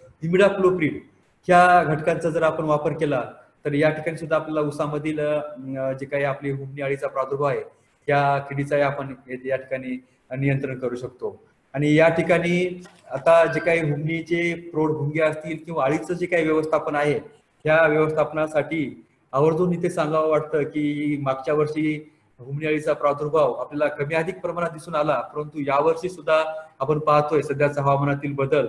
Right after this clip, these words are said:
यामुळे यावर्षी सुद्धा या अळीचा प्रादुर्भाव येऊ शकतो, असे ह्या दृष्टिकोनातून जर आपण विचार केला,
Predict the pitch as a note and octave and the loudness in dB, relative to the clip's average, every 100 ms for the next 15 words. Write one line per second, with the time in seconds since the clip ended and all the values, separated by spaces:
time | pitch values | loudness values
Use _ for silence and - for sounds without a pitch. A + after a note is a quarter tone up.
0 | - C3+ C#3 D3+ D3+ C#3 D3 D#3 D#3+ D#3+ | -2 -4 0 4 4 4 2 2 -2 -8
1 | D#3 D#3 D#3+ - - _ - D3+ D#3+ F3 | 0 2 2 -4 -20 _ 0 2 4 2
2 | E3+ E3 D#3 E3 F3 F3 E3+ - C#3+ F3 | 2 2 2 2 4 4 2 -4 0 2
3 | G3+ F#3+ F#3 F#3+ D#3 A#2+ C#3 C#3 F3 F3 | 4 2 0 0 0 -2 -6 -2 0 2
4 | F3 D#3 D#3 F3 E3+ E3+ D#3+ D#3+ D#3 D3+ | 0 -2 -6 -4 -4 -6 -6 -6 -6 -10
5 | D3 D#3+ D3+ D#3 D3+ | -8 -6 -4 -2 0